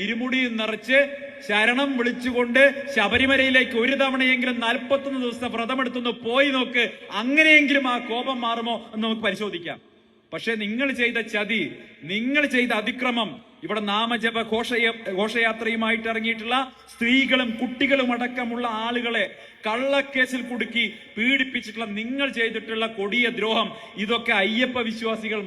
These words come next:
മറക്കണമെന്ന് പറഞ്ഞാൽ അത് നടക്കുന്ന കാര്യമല്ല. വാസ്തവത്തിൽ പിണറായി സെൽഫ് ഗോൾ അടിച്ചതാ. ജനങ്ങൾ ഇങ്ങനെ മറന്നു വരികയായിരുന്നു. അപ്പോഴാണ് മൂപ്പര് ഈ അയ്യപ്പ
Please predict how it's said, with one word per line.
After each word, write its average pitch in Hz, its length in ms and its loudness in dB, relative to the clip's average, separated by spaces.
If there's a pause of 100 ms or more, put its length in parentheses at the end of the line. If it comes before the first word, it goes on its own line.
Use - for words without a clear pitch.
മറക്കണമെന്ന് 214 480 -4
പറഞ്ഞാൽ 208 540 2 (920)
അത് 175 180 -8
നടക്കുന്ന 185 500 -6
കാര്യമല്ല. 196 500 -2
വാസ്തവത്തിൽ 214 640 -6
പിണറായി 202 360 -6
സെൽഫ് 190 240 -10
ഗോൾ 190 120 -8
അടിച്ചതാ. 165 260 -12
ജനങ്ങൾ 165 460 -8
ഇങ്ങനെ 214 360 -8
മറന്നു 185 420 -6
വരികയായിരുന്നു. 156 440 0 (480)
അപ്പോഴാണ് 214 420 -4
മൂപ്പര് 196 220 -6
ഈ 208 160 -2
അയ്യപ്പ 202 240 -4